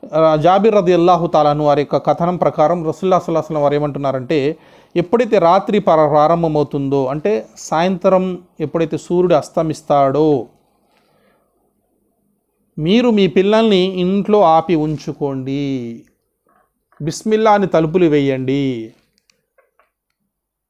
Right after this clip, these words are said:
కొన్ని హదీసుల్లో మీ జంతువుల్ని కూడా ఆపి ఉంచుకోండి అన్నారు ప్రవక్త గారు. ఎందుకంటే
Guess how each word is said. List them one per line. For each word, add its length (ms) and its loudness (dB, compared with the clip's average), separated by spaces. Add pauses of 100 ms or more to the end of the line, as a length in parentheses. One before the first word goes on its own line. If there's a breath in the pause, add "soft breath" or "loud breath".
(600)
కొన్ని 220 2
హదీసుల్లో 840 2 (480)
మీ 180 -2
జంతువుల్ని 600 0
కూడా 180 2
ఆపి 240 2
ఉంచుకోండి 420 -4
అన్నారు 220 -4
ప్రవక్త 340 -10
గారు. 220 -8 (520 soft breath)
ఎందుకంటే 800 2